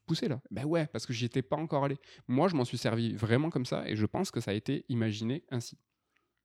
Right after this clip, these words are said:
Pour finir, je vais mettre en parallèle deux jeux présentés presque en même temps, qui ont eu, connu une démo similaire, c'est Sable et Tunic.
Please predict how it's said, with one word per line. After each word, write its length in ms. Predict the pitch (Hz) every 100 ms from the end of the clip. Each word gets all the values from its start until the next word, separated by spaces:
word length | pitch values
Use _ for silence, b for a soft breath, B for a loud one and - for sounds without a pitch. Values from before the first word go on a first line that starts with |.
| - -
Pour 140 | 160 -
finir, 360 | 131 170 247 _ B B B B 135
je 80 | 135
vais 60 |
mettre 200 | 175 -
en 60 | 156
parallèle 360 | 139 139 170
deux 160 | 131 127
jeux 220 | 107 131
présentés 440 | - 135 120 113 123
presque 300 | - 143 127
en 60 |
même 220 | 107 101
temps, 260 | 113 143 - - -
qui 60 |
ont 60 | 104
eu, 260 | 104 98 110
connu 240 | 139 147 139
une 160 | 104
démo 300 | 104 143 135
similaire, 480 | - 147 117 123 147
c'est 120 | -
Sable 460 | 110 - 147 151 165 _ _
et 100 | -
Tunic. 460 | 123 120 101 -